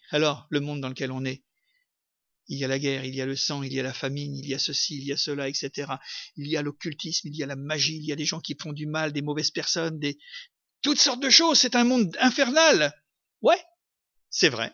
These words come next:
c'est la réalité. Mais ce monde-là, c'est pas le monde des chrétiens, c'est pas le monde des disciples de Jésus, c'est pas le monde de ceux qui, à la, qui ont la foi en Christ et qui sont sauvés, qui ont été rachetés.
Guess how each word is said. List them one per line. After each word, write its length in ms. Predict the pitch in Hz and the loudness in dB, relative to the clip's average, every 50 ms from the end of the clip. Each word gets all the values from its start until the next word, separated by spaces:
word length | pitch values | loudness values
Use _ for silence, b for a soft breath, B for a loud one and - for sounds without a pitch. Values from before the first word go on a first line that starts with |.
| _ - | _ -12
c'est 200 | - - - 175 | -6 -4 -2 -2
la 80 | 170 | 0
réalité. 640 | 151 156 143 143 127 120 117 120 - 135 165 - _ _ _ _ _ b b b b b b b - | 0 -2 -2 -2 -4 -6 -8 -6 -4 -4 -4 -6 _ _ _ _ _ b b b b b b b -2
Mais 120 | 160 170 | 0 0
ce 120 | - - | 0 0
monde-là, 580 | 294 240 170 143 135 123 127 135 131 123 117 - _ _ _ _ _ _ _ _ _ _ _ _ _ _ _ _ _ | 0 0 -2 -2 -2 0 0 0 0 0 -2 -6 _ _ _ _ _ _ _ _ _ _ _ _ _ _ _ _ _
c'est 160 | - - - | -2 -2 0
pas 140 | 147 233 220 | 2 4 4
le 80 | 196 160 | 4 4
monde 180 | 156 202 202 | 4 2 2
des 80 | 170 143 | 2 0
chrétiens, 420 | 123 - - 117 - - 208 269 - _ _ _ _ _ B B B B B | 0 -2 -2 0 2 2 2 2 0 _ _ _ _ _ B B B B B
c'est 160 | - - 202 | 4 6 8
pas 140 | 185 247 233 | 12 12 12
le 140 | 220 202 202 | 12 12 12
monde 340 | 190 190 208 220 220 214 185 | 12 10 10 8 8 8 8
des 100 | 156 170 | 8 6
disciples 640 | 147 147 175 196 - - 220 233 240 - - 170 156 | 6 6 6 8 8 10 10 8 6 6 4 4 6
de 140 | 147 156 | 6 8
Jésus, 500 | 143 120 143 143 135 127 147 202 285 359 B B B B - | 8 8 8 8 6 6 6 6 6 4 B B B B 2
c'est 140 | - 208 190 | 2 6 10
pas 120 | - 233 | 10 12
le 140 | 220 220 214 | 12 12 12
monde 320 | 220 233 240 247 233 208 | 12 10 10 10 10 10
de 100 | 185 196 | 8 8
ceux 300 | 185 - - 226 226 226 | 8 8 8 8 8 6
qui, 180 | 208 - 208 196 | 6 6 6 8
à 80 | 180 | 8
la, 140 | 175 170 165 - - - | 8 6 4 2 -2 -6
qui 160 | - - 190 185 | 0 4 4 6
ont 100 | 180 180 | 6 6
la 140 | 175 156 | 6 4
foi 400 | 143 - - - 202 220 233 B B B B B | 2 0 -4 4 6 8 8 B B B B B
en 160 | - 233 202 190 | 2 4 4 6
Christ 480 | - - - 311 302 - - - - - _ _ | 6 6 8 10 10 8 8 6 2 -10 _ _
et 100 | - 196 | 4 4
qui 140 | - - 180 | 6 6 6
sont 160 | - 180 170 | 6 6 6
sauvés, 420 | 151 - 180 165 156 180 240 311 | 4 4 4 4 4 4 4 2
qui 120 | - - 202 | 0 -2 -2
ont 100 | 175 165 | 0 0
été 160 | 160 - 160 | 0 0 0
rachetés. 580 | 143 143 139 - - 147 143 - 240 285 - | 0 2 2 2 0 0 0 -2 -4 -4 -6